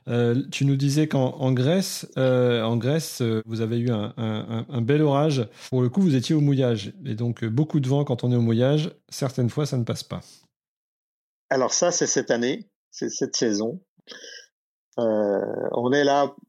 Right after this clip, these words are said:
Speaker 2: là, on met Régé. On est pas, on a fait le tour du Péloponnèse, euh, avec, euh, en, en petite flottille de deux bateaux, avec un bateau, euh, ami depuis, depuis la mer Ionienne. Donc, on a fait tout le tour de, de, du Péloponnèse.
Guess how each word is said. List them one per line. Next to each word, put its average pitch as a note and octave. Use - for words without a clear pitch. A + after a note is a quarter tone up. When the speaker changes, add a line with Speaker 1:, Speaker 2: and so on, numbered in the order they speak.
Speaker 2:
là, C#3+
on E3
met F3
Régé. D3+
On A2+
est B2+
pas, C3
on B2
a C#3
fait D3+
le C#3+
tour F3
du E3
Péloponnèse, D3+
euh, B2+
avec, B2+
euh, C3+
en, B2
en -
petite -
flottille D3
de C3+
deux C3
bateaux, C#3+
avec D3+
un C3+
bateau, C3+
euh, A#2
ami A#2+
depuis, C#3+
depuis C#3
la D3
mer C#3
Ionienne. C3+
Donc, C3+
on B2
a A#2
fait -
tout D3
le A#2+
tour C#3
de, A2
de, G2
du G#2+
Péloponnèse. B2